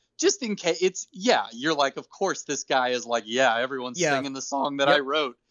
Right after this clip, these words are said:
Speaker 1: and
Speaker 2: Yep.
Speaker 1: sing for myself. Like, it totally works.
Speaker 2: It does. It does.
Speaker 1: Just
Speaker 2: It,
Speaker 1: wanted
Speaker 2: it
Speaker 1: to
Speaker 2: totally does.
Speaker 1: point that
Speaker 2: Um,
Speaker 1: out. Okay, you can continue.
Speaker 2: So, uh, but, uh, but I thought this match was, was just like the other one. Like, it was just so well paced, and it did such a great job of building up M J F of, like,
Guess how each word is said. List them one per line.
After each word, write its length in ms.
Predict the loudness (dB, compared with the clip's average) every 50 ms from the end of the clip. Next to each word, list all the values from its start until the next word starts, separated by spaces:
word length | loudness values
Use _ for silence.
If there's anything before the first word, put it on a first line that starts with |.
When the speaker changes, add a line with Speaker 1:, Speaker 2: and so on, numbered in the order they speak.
| _ _ _
Speaker 1:
and 100 | -10 -4
Speaker 2:
Yep. 180 | 0 2 2 2
Speaker 1:
sing 200 | 2 -2 -6 -4
for 120 | -4 0
myself. 480 | 2 2 0 2 2 4 4 4 2 0 -2
Like, 160 | -2 -2 -2
it 140 | -6 -12 -4 -2
totally 260 | 0 0 0 -4 -8
works. 320 | -8 -8 -8 -10 -10 -10 -10
Speaker 2:
It 120 | -10 -2 0
does. 320 | 2 2 2 0 -4 -6
It 80 | -2 0
does. 260 | 2 2 2 0 -2 -4
Speaker 1:
Just 80 | -6
Speaker 2:
It, 80 | -2 0
Speaker 1:
wanted 100 | 0 0
Speaker 2:
it 40 | 2
Speaker 1:
to 40 | 0
Speaker 2:
totally 240 | 0 0 0 -2 -2
does. 300 | -2 -6 -6 -12 -16 -18 _ _ _ _ _ _ _
Speaker 1:
point 260 | -2 0 2 2 2
that 100 | 2 2
Speaker 2:
Um, 120 | 2 0 0
Speaker 1:
out. 80 | -2 -4
Okay, 200 | -6 -4 -6 -6
you 160 | -6 -8 -8
can 140 | -6 -8 -6
continue. 460 | -4 -6 -6 -6 -8 -10 -10 -12 -14 -14 _ _ _ -20 -20 _ _
Speaker 2:
So, 420 | -8 -2 0 2 2 2 2 0
uh, 400 | 0 -2 -2 -2 -2 -4 -6 -8 -8 -4
but, 180 | -4 -4 -4 -2
uh, 80 | -2 -2
but 120 | 0 0
I 60 | 0 0
thought 160 | 0 -4 -4
this 160 | -4 -8 -6
match 220 | -6 -6 -6 -6
was, 180 | -10 -10 -10 -12 _ -8
was 220 | -6 -6 -4 -4
just 220 | -4 -6 -4 -4
like 140 | -6 -6 -6 -6
the 80 | -6
other 120 | -6 -6 -6
one. 160 | -6 -4 -2
Like, 180 | -2 -2 -2
it 40 | -4 -6
was 140 | -6 -6
just 200 | -4 -4 -4 -2
so 140 | -2 -2 -4
well 300 | -4 -4 -4 -6 -6 -4
paced, 500 | -2 0 0 0 0 -2 -4 -6 -8 -6 -8
and 140 | -6 -6
it 60 | -6 -6
did 200 | -6 -6 -6 -4
such 220 | -4 -6 -6 -6
a 20 |
great 220 | -6 -6 -4 -4 -4
job 360 | -4 -2 -2 0 0 -2 -2
of 120 | -4 -6 -2
building 300 | -2 0 0 0 -2 -4
up 160 | -6 -6 -6
M 160 | -6 -6 -4
J 160 | -2 -2 0
F 160 | 0 0 -2 -4
of, 140 | -6 -2
like, 220 | 0 0 0 -2